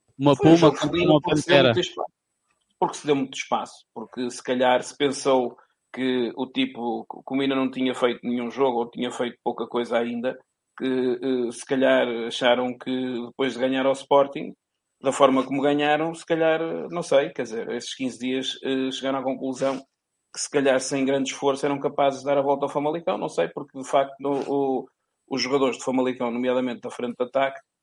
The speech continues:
Speaker 2: eh, jogaram muito livres. Os golos, o primeiro golo é inacreditável, eh, quer dizer,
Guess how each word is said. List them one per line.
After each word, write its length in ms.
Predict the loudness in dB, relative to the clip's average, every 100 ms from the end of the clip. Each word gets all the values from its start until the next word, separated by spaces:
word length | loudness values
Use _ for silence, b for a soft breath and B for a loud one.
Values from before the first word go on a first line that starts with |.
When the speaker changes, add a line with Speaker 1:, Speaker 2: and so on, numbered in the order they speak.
| -6
Speaker 2:
eh, 640 | -2 0 0 0 0 -2 -4
jogaram 320 | -2 0 2
muito 220 | 0 -2
livres. 240 | -4 -4 -12 _ _ _ _ -6
Os 140 | -4
golos, 440 | 6 8 8 4 -8
o 60 | -4
primeiro 300 | 0 2 2
golo 380 | 4 2 0 -8 _ _ _ _ _ _ -2
é 100 | 0
inacreditável, 880 | 0 -2 -4 -6 -2 -2 -2 -6 -6
eh, 240 | -8 -8 -10
quer 60 | -12
dizer, 160 | -12